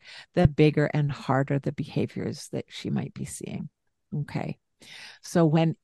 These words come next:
any change happens, here's some things that you can watch for.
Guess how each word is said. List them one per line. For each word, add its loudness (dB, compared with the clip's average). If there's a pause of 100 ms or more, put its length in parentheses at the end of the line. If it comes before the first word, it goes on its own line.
any 8
change 6
happens, -2 (340)
here's 0
some -2
things -2
that -6
you -4
can -8
watch -6
for. -8